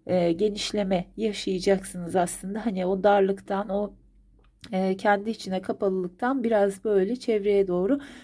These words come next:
yayılacak. E, yayılan şey güzellik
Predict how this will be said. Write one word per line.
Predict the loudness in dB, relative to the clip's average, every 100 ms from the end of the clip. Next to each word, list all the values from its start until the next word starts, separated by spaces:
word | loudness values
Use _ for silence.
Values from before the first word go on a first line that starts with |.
| _ -4
yayılacak. | -2 0 0 0 2 0 0 0
E, | 4
yayılan | 4 4 0 0 0 -2 -2
şey | -2 -4
güzellik | -4 -10 -4 2 2 2 -4 -8